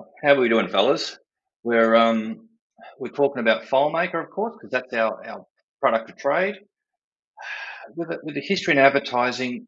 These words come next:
we always found that FileMaker was somewhere in the organization. And even back to the, geez, the, the mid nineties, uh, I first dabbled with FileMaker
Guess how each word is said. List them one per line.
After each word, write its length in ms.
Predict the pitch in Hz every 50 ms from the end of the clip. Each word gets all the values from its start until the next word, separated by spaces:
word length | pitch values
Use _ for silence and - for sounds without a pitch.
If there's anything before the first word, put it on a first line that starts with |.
| _
we 160 | 127 123 120 -
always 540 | 123 131 135 143 139 135 127 123 110 - - -
found 560 | 117 113 110 110 107 107 107 104 101 - -
that 220 | - 104 98 - -
FileMaker 480 | - 110 110 107 104 104 101 101 - 101
was 300 | 101 95 92 - - -
somewhere 400 | - 110 104 101 98 98 95 92
in 120 | 92 90
the 80 | 90 92
organization. 840 | 90 87 90 90 87 87 85 87 90 87 90 87 - - 87 85 _ _ _ _ _ _ -
And 340 | 110 98 95 95 92 92 - - -
even 380 | 135 139 143 143 131 107 90 87
back 320 | - 101 98 101 - - -
to 160 | - 104 92
the, 320 | 87 87 90 87 87 87 - _ _ - _ _ - - - _ _ -
geez, 280 | - 110 104 90 - 92
the, 140 | 85 82 - _ -
the 80 | 98
mid 180 | 104 120 123 98
nineties, 760 | 95 98 95 98 101 107 107 - - 92 - - - - - - - - - - - - - 95
uh, 260 | 92 90 87 85 76
I 60 | 90
first 380 | 92 - - 104 101 95 - -
dabbled 260 | 98 90 85 85 82
with 180 | 90 85 - -
FileMaker 500 | 95 90 90 90 92 90 90 - 98